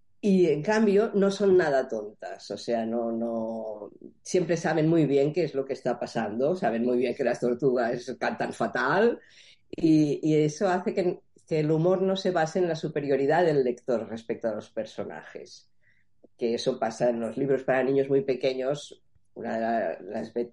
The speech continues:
de las líneas principales del humor es que el niño se ríe porque, porque el personaje, pues, hace cosas tontas, ¿no?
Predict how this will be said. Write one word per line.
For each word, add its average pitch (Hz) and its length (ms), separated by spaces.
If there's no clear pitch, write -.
de 120 100
las 120 200
líneas 135 280
principales 123 600
del 131 100
humor 127 300
es 135 160
que 139 180
el 113 220
niño 120 320
se 143 200
ríe 139 340
porque, 123 640
porque 113 240
el 110 160
personaje, 113 680
pues, 123 220
hace 107 200
cosas - 440
tontas, 117 420
¿no? - 160